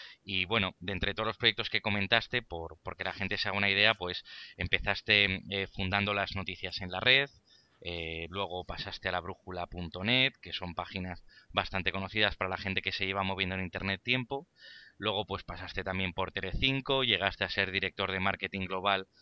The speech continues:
en Movilisto, fundaste Doctor Sim, que es una página de la que hablamos además hace tiempo en Blog Off.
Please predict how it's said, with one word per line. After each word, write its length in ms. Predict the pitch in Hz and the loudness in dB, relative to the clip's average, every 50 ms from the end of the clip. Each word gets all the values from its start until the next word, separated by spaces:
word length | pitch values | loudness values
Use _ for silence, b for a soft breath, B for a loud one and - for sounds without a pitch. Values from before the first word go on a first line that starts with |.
| b b _ | b b _
en 120 | 87 92 | -4 -2
Movilisto, 840 | 95 98 98 98 101 107 131 151 147 - - - 135 139 139 143 - b b b b b b _ _ | 0 0 0 0 0 0 -2 -2 -2 -4 0 0 2 2 2 -2 -6 b b b b b b _ _
fundaste 760 | - 107 104 98 104 101 - - - 101 101 95 98 98 95 95 | -4 -2 2 2 2 2 2 0 0 2 4 6 6 6 6 4
Doctor 380 | 98 101 - - 104 98 95 - | 2 0 -2 -2 -4 -2 0 2
Sim, 440 | - - 151 151 156 160 160 170 - | 2 4 4 4 2 2 -2 -4 -8
que 120 | - 95 90 | -8 -8 -8
es 120 | - - | -6 -4
una 160 | 95 92 90 | -4 -4 -4
página 420 | 87 - 98 95 - 98 92 92 90 | -2 -2 -4 -4 -2 -4 -4 -2 -2
de 80 | 90 | -2
la 100 | 87 90 | -4 -4
que 100 | - 90 | -4 -4
hablamos 360 | 87 87 95 98 98 92 - 95 | -4 -2 -2 -2 -2 -2 -4 -6
además 320 | 92 90 92 92 87 98 | -4 -4 -4 -4 -4 -6
hace 160 | 92 - 95 87 | -8 -8 -8 -6
tiempo 260 | 92 90 85 - 92 | -6 -6 -4 -4 -4
en 100 | 90 87 | -4 -2
Blog 160 | 101 107 117 | -2 0 0
Off. 180 | 135 147 151 | 0 0 -2